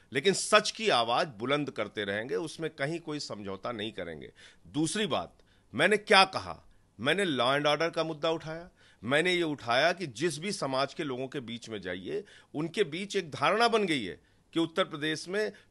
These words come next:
ठाकुर समाज की एक जाति विशेष की सरकार चल रही है। आप क्या समझते हैं, क्या इस धारणा से कोई आपका फायदा होने वाला है?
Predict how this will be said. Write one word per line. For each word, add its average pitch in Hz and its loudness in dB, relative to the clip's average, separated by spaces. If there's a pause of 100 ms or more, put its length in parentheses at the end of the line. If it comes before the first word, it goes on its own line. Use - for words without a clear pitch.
ठाकुर 151 0
समाज 139 -4
की 190 -6
एक 143 -8
जाति 120 0
विशेष 131 -6
की 185 -12
सरकार 98 -8
चल 101 -12
रही 107 -12
है। 135 -20 (920)
आप 139 -2
क्या 202 4
समझते 220 0
हैं, 107 -4 (380)
क्या 170 10
इस 165 4
धारणा 143 4
से 196 0
कोई 190 2 (240)
आपका 135 6
फायदा 127 4
होने 185 4
वाला 233 6
है? 107 -6